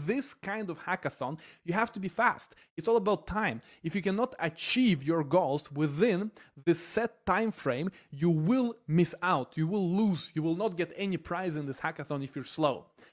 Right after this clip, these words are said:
At the same time, when you're building something, you want to ensure that it's scalable, because your dApp may go global. It may get viral. It may go mainstream. It can happen. And if it happens,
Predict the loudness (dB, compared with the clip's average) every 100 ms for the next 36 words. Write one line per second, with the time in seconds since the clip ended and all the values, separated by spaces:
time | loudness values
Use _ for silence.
0 | _ -16 -10 -8 0 2 4 2 0 0
1 | -2 -6 _ -6 -2 -2 0 2 2 4
2 | 2 0 -4 -6 -8 -2 0 0 -2 -4
3 | -2 0 0 0 -2 -4 2 4 4 2
4 | -4 -8 _ -6 0 0 2 0 0 0
5 | 0 0 -4 -14 _ -2 0 2 0 2
6 | 4 4 0 -4 -16 -6 -4 0 2 2
7 | 2 0 -2 0 2 2 0 -2 -6 -10
8 | -10 -2 2 2 2 2 0 0 -4 -2
9 | -2 -4 -6 -10 -12 -12 -8 -4 -2 0
10 | -2 -2 -8 -6 -8 -6 -4 -2 -2 -4
11 | -4 -4 -2 -4 -4